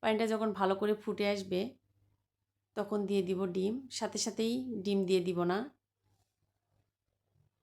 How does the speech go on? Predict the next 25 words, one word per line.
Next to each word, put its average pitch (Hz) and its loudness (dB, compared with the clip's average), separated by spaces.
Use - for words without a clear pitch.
পানিটা 202 0
ভালো 190 -2
করে 208 2
জাল 190 2
হলে 190 2
তারপরে 190 -2
দিব। 175 -4
ডিমটা 220 2
খুব 226 -2
বেশিক্ষণ 214 0
রান্না 196 4
করার 196 0
প্রয়োজন 196 0
নেই, 202 0
দুই 208 0
মিনিট 196 4
রান্না 185 2
করলেই 190 0
হয়ে 190 0
যাবে। 175 -2
উপর 202 -8
দিয়ে 190 0
দিয়ে 196 0
দিব 185 -6
কিছুটা 196 -6